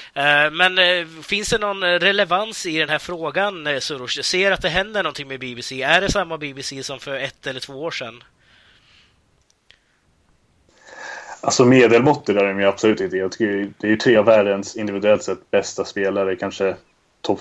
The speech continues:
Speaker 2: eller topp tio skulle jag nog kanske definitivt säga, bland offensiva spelarna. Men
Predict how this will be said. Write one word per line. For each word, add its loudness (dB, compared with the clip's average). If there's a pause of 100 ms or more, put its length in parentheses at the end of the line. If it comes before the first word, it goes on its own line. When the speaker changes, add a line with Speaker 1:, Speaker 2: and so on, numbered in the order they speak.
(100)
Speaker 2:
eller 4
topp -2
tio 2
skulle -6
jag -8
nog -10
kanske -10
definitivt -6
säga, -2
bland -2
offensiva -4
spelarna. -10
Men 2